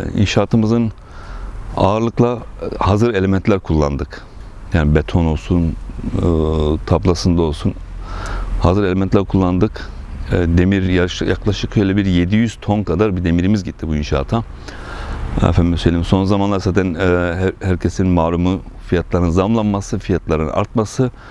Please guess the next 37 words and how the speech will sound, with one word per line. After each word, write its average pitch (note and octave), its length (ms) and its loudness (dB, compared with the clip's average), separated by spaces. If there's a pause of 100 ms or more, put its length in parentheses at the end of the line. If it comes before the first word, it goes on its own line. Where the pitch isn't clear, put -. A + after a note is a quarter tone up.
(560)
e, F#2 380 2
tabii G2 200 2
ki G2 100 2
maliyeti E2 380 2
yükseltti. E2+ 600 0 (320)
Burada F#2 300 2
da F2 100 2
biz F#2 140 2
de F#2 120 4
elimizden D#2+ 340 0
geldiği D#2+ 280 2
kadar E2 160 0
yine D#2+ 260 2
bunu E2 140 0
korumaya D#2+ 400 0
çalıştık. G#2+ 560 -2 (720)
E, F2+ 60 2 (420)
yönetim F2+ 380 2
de D2+ 80 0
sağ E2 140 0
olsun D#2+ 240 -2
işte E2 180 -2
her F2 160 2
konuda E2 360 0
destek - 400 -4
çıktı. A#2 380 0 (600)
Ama F#2+ 280 4
bu G#2+ 140 4
işin G2+ 540 0
devamı G#2 320 2
için F#2+ 200 -2
de G2+ 80 2
tabii G2 220 2
ki F#2 140 0
her G2 100 2
türlü F2+ 240 -2
arkadaşların, F2 680 0